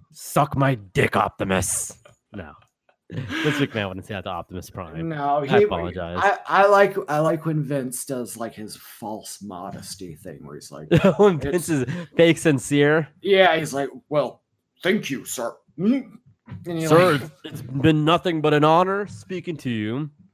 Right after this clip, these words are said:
Speaker 1: Yeah, you know, nothing but respect."
Speaker 2: Uh, any, anytime you see him where he's on a, uh, late night, remember his famous, uh,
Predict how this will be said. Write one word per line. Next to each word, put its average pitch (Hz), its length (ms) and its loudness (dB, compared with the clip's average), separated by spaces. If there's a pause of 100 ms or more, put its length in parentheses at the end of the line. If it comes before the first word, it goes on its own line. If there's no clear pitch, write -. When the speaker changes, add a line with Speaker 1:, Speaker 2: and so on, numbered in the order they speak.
(140)
Speaker 1:
Yeah, 135 280 -6
you 165 80 -4
know, 139 340 0 (420)
nothing 160 220 0
but 180 120 4
respect." 156 440 0 (160)
Speaker 2:
Uh, - 40 -20 (100)
any, 185 320 6
anytime 175 460 4
you 156 80 0
see 156 280 -2
him 139 100 -2
where 135 160 -4
he's 127 240 -6
on 117 220 -6
a, 110 260 -10
uh, 98 360 -12 (260)
late 104 360 -16
night, 95 320 -18
remember 143 420 -6
his 139 280 -6
famous, 131 500 -8
uh, 117 400 -6